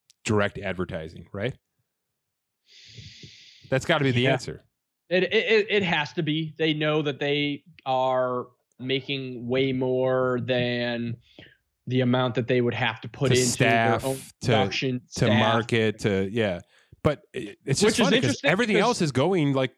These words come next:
Speaker 1: e-, everything, everywhere else is going, own your own content. Every player is trying to own their own content, their brand, and, and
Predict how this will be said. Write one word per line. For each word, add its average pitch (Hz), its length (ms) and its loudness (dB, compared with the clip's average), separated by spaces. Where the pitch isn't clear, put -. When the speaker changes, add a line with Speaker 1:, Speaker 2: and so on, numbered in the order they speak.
Speaker 1:
e-, 135 60 -2
everything, 180 440 -2
everywhere 214 420 2
else 202 280 0
is 131 80 0
going, 135 300 2
own 143 220 2
your 131 120 2
own 117 140 0
content. 127 440 -4
Every 139 240 0
player 147 400 0
is 139 80 0
trying 143 200 0
to 120 80 -2
own 131 200 0
their 127 140 2
own 127 140 0
content, 131 500 -2
their 113 100 2
brand, 113 540 0
and, 98 140 0
and 117 460 -2